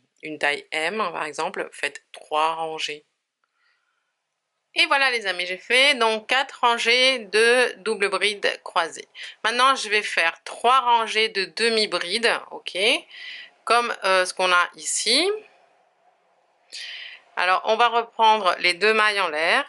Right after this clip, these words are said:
qui ne correspondent pas à une demi bride. Elles nous aident juste à monter la maille. Donc, la première bride, on l'a fait,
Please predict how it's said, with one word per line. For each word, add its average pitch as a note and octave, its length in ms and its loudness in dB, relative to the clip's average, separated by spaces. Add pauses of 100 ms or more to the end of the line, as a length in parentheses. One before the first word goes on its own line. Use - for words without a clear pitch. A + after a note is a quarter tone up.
(120)
qui - 160 -10
ne E3+ 140 -2
correspondent B3+ 960 0
pas G3+ 340 2
à F3 220 2
une D#3+ 220 -8
demi A#3 320 0
bride. E3 360 -8
Elles G3 140 0
nous D#3 180 -4
aident D3+ 140 -2
juste G3+ 220 -10
à G#3 60 -8
monter D#3+ 280 -6
la E3 100 -2
maille. D3+ 300 -2
Donc, D#3 240 -6
la C#3 80 -6
première G3 420 -2
bride, F#3+ 180 -6
on G3 60 0
l'a D#3 120 0
fait, - 400 -2